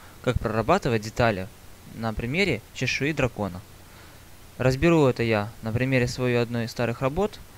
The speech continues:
и покажу, как этот процесс состоит. Давайте приблизим к нашей работе и рассмотрим детальнее. Итак,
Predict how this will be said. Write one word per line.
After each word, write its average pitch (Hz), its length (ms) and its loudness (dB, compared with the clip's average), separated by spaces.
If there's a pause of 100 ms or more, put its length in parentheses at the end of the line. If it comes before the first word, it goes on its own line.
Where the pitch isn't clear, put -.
(200)
и 175 60 -4
покажу, 147 520 2 (160)
как 139 160 2
этот 113 240 -8 (120)
процесс - 600 -4
состоит. 107 420 -6 (4000)
Давайте 127 320 4
приблизим 123 460 2
к - 100 -14
нашей 117 280 -4
работе 143 460 -4 (840)
и 175 100 -4
рассмотрим 131 540 -2 (160)
детальнее. 110 560 -2 (1700)
Итак, 131 300 2